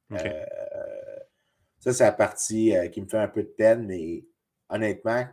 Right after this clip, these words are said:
Speaker 2: quand on a commencé à travailler là-dessus, c'était deux mille seize, deux mille dix-sept.
Speaker 1: C'est long
Speaker 2: On
Speaker 1: pareil,
Speaker 2: était
Speaker 1: hein ?
Speaker 2: à, ben non, mais le premier article.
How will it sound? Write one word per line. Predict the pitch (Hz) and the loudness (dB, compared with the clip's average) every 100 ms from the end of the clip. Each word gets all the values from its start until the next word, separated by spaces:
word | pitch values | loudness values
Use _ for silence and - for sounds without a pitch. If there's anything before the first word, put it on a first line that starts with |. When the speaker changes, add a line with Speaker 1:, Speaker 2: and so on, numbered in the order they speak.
| - | -2
Speaker 2:
quand | 104 | -2
on | 104 | 0
a | |
commencé | 98 104 98 110 | 2 2 2 -2
à | |
travailler | 110 98 92 98 | -2 -2 0 0
là-dessus, | 98 85 - - | 0 -4 -10 -12
c'était | 87 | -10
deux | 82 90 98 | -8 -4 -4
mille | 104 98 | -4 -8
seize, | 92 - - 98 107 123 127 | -8 -10 -4 -2 -2 -2 -6
deux | 95 | -8
mille | 95 101 95 | -8 -10 -10
dix-sept. | - - 107 123 - _ _ _ - | -12 -4 -2 -2 -6 _ _ _ -20
Speaker 1:
C'est | - 110 | -4 0
long | 143 | 2
Speaker 2:
On | |
Speaker 1:
pareil, | 147 90 110 | 4 4 4
Speaker 2:
était | 101 | 2
Speaker 1:
hein ? | 107 123 _ _ | -4 -10 _ _
Speaker 2:
à, | - 104 104 - - | -6 -4 -4 -6 -4
ben | 117 127 | 0 2
non, | 160 | 4
mais | 131 | 4
le | - | 2
premier | - 139 | 0 4
article. | 156 165 - - 151 - _ | 4 4 0 -4 -10 -12 _